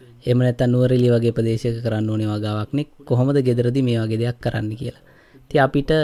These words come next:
එච්චර පහසුකම් අවශ්‍ය වෙන්නේ නැහැ. අපිට පුළුවන් පොඩි මල් පෝච්චියක් හරි එහෙම නැත්නම් පොලිතින් බෑග් එකක් හරි පාවිච්චි කරලා හොඳ ලස්සන අර්ථාපල් වගාවක් ගෙදරදීම සිද්ධ කරගන්න. ඉතින් මේ වීඩියෝ එකේදී අපි බලන්නේ කොහොමද ඒ දේ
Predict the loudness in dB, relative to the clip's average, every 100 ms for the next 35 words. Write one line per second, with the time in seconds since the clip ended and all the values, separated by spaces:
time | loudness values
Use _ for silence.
0 | 0 -4 -8 -2 0 2 2 0 0 -2
1 | 0 -2 -4 -2 -2 0 0 0 -2 -6
2 | -20 -20 -20 -10 0 0 6 8 8 4
3 | 0 -8 -20 _ 0 4 6 4 2 2
4 | 0 0 -2 0 -2 -2 0 2 2 0
5 | 0 -2 -2 -8 _ -20 _ 2 2 2
6 | 2 4 2 2 0 0 0 0 -2 -4
7 | -2 0 0 0 -4 -10 -20 -20 _ _
8 | _ _ _ -2 2 4 4 2 2 2
9 | 2 0 -2 0 2 0 0 -2 -2 -4
10 | -8 -8 -2 0 0 -2 -2 -2 -2 0
11 | 0 2 0 -2 -8 _ _ _ 0 6
12 | 8 8 6 6 6 4 4 4 4 4
13 | 2 2 2 4 4 2 2 -2